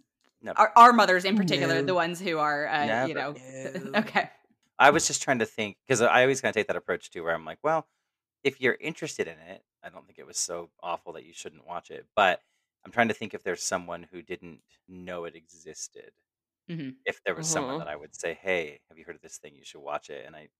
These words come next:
Speaker 3: No, I
Speaker 1: unless it
Speaker 3: think it
Speaker 1: was, yeah, I don't think I would. Unless it
Speaker 3: I
Speaker 1: was
Speaker 3: feel like you
Speaker 1: someone I
Speaker 3: have
Speaker 1: knew
Speaker 3: to
Speaker 1: who was
Speaker 3: be a
Speaker 1: just
Speaker 3: f-
Speaker 1: obsessed with anime, all things
Speaker 2: Right.
Speaker 1: anime,
Speaker 3: Yeah,
Speaker 1: like,
Speaker 3: but I feel
Speaker 1: obsessed
Speaker 3: like you
Speaker 1: and
Speaker 3: have to be at least a baseline Star Wars fan in the sen-, like, more than our parents, right? Like,
Speaker 2: Yeah.
Speaker 3: someone who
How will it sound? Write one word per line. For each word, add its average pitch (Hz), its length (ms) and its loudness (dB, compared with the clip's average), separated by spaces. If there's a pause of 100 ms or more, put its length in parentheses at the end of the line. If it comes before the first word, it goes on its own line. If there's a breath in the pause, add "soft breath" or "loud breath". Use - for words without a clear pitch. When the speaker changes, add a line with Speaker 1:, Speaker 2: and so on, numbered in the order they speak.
(140)
Speaker 3:
No, 156 200 -14
I 135 200 -20
Speaker 1:
unless 127 260 2
it 160 40 2
Speaker 3:
think 170 40 0
it 160 80 -8
Speaker 1:
was, - 220 0 (400)
yeah, 95 180 -14
I 95 40 -6
don't 92 140 -12
think 90 100 -18
I 87 60 -14
would. 90 260 -12
Unless 120 240 -4
it - 20 -2
Speaker 3:
I - 20 -2
Speaker 1:
was - 80 -2
Speaker 3:
feel 233 80 2
like 247 60 0
you - 20 -10
Speaker 1:
someone 285 80 2
I 277 40 2
Speaker 3:
have 269 80 -2
Speaker 1:
knew - 40 -8
Speaker 3:
to 262 60 -4
Speaker 1:
who 233 60 -4
was 233 60 0
Speaker 3:
be - 20 2
a 220 60 0
Speaker 1:
just - 100 -8
Speaker 3:
f- 208 60 -8
Speaker 1:
obsessed - 560 -2
with 78 80 -20
anime, 85 480 -16
all 165 160 -2
things 151 180 -10
Speaker 2:
Right. 135 140 -8
Speaker 1:
anime, 185 160 -12
Speaker 3:
Yeah, 175 460 2
Speaker 1:
like, - 100 -2
Speaker 3:
but 196 100 6
I 196 80 0
feel 190 160 0
Speaker 1:
obsessed 190 60 2 (100)
Speaker 3:
like - 60 -18
you 226 60 -2
Speaker 1:
and 214 80 -6
Speaker 3:
have 180 220 0
to 180 100 -8
be 175 200 -4
at 156 80 -2
least 156 240 -8
a 147 60 -12
baseline 139 500 -8
Star 143 240 -12
Wars 139 260 -12
fan 143 520 -4 (100)
in 156 160 -2
the 143 80 -2
sen-, 143 300 -4 (100)
like, 156 220 -4
more 170 280 4
than 175 120 0
our 151 100 4
parents, 113 640 -6
right? 151 340 0
Like, 151 220 -2
Speaker 2:
Yeah. 160 180 -6
Speaker 3:
someone 175 480 0
who 151 540 -2